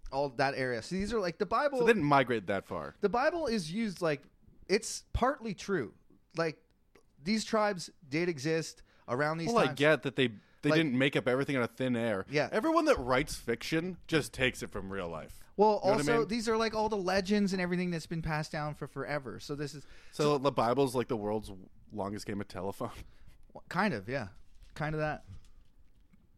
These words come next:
Speaker 1: All right, so the call of Abram.
Speaker 2: I like how that was a job in, like, the native populations. They had just had a guy, and he was, like, the storyteller, but it was really, like, the historian.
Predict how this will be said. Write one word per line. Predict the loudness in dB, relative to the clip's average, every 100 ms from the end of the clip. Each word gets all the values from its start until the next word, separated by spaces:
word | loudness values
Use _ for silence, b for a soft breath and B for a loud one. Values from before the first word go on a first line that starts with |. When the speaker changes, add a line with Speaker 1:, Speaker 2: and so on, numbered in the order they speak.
| _ -20 _
Speaker 1:
All | -2 0
right, | 0 -4
so | -2 -2
the | -2
call | 0 2 4 2
of |
Abram. | 0 -2 2
Speaker 2:
I |
like | 2
how | 2 2
that | 2
was | 0
a | -2
job | -2 0 2 2 2
in, | -2
like, | -2 -2 -4
the |
native | -4 -2 -2 0
populations. | 2 2 2 0 0 -2 -2
They | 0
had | 0
just | -2
had | -2
a | -2
guy, | -2 -2 -2
and | -2 -2
he |
was, | -4 -2
like, | -4 -6 -14 b b b b
the | -8
storyteller, | -4 2 4 4 4 4 4
but | 2
it |
was | -2 -2
really, | 0 0
like, | 2 0 0 -8 -16 b b
the | -4
historian. | -2 -4 -2 0 2 4 2 0